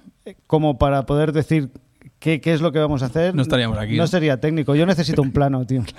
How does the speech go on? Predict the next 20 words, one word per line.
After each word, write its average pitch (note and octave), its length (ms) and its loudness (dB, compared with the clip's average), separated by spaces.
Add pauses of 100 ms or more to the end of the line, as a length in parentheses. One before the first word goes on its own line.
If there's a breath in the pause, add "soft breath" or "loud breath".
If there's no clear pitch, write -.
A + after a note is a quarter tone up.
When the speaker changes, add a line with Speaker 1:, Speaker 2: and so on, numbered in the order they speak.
Speaker 2:
<laughs> - 580 -8
Que C#3 100 -2
alguien C#3+ 160 2
me C#3 100 4
mande B2+ 220 6
un A#2+ 100 4
rider D3 500 4
y D3+ 60 2
Speaker 1:
<laughs> - 60 -8
Speaker 2:
cómo C#3+ 240 4
se D3 80 4
hace C3+ 220 2
esto, E3 160 4
Speaker 1:
Ay, C3 180 6
Speaker 2:
¿no? - 60 2
Speaker 1:
aquí D#3 160 0
estamos. C3 480 -2 (420 soft breath)
Speaker 2:
Em, B2 640 -4
pues A#2 380 2
bueno, B2+ 360 0